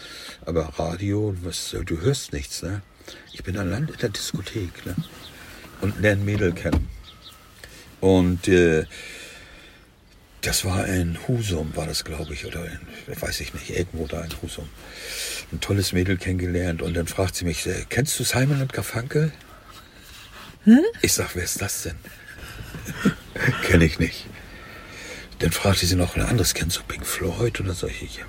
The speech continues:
Speaker 1: was? Pink Floyd? Nee, kenn ich nicht."
Speaker 2: Krass.
Speaker 1: Sagt sie, "Sag, wo kommst du denn her?"
Speaker 2: Vom Mars.
Speaker 1: Ich sag, "Wieso? Wo komm ich her?"
Speaker 2: Vom Schiff.
Speaker 1: Nee, das hab ich nicht gesagt, vom Schiff.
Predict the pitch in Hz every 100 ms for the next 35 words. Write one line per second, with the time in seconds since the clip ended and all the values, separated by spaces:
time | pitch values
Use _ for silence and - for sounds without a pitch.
0 | - - - - - - - - - -
1 | - 147 - - - - - 107 - -
2 | - - 220 - - - - - - -
3 | - - - - - - - - - -
4 | - - - - - - - - - 1077
5 | 1077 - - - - - - - - -
6 | - - 202 180 185 190 202 - 98 -
7 | 101 82 76 78 78 71 69 - - -
8 | - - 80 - 113 110 78 - 202 -
9 | 262 - - - - - - 95 98 98
10 | 98 90 131 - 78 78 - 78 - 78
11 | 67